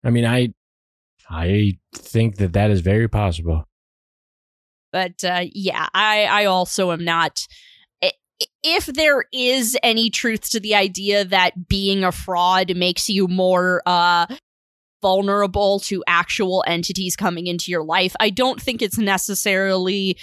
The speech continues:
Speaker 2: this idea of being punished by some kind of cosmic intelligence,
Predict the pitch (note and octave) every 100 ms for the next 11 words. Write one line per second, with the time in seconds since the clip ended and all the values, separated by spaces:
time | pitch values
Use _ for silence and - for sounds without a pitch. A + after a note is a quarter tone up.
0 | - - F3+ F#3 G3+ - G#3+ F#3+ F3 F#3+
1 | G3 F#3 - F3+ E3+ F3 G3 F#3+ F3+ F3
2 | - - G#3+ F3+ F#3+ F#3+ - F#3 F3+ E3
3 | F#3 F3+ F#3 F#3 F3 - - - F3+ F3+
4 | G3 F#3+ F3+ - - F3 F3 F#3 F#3 F#3+
5 | G#3 G#3 G#3+ -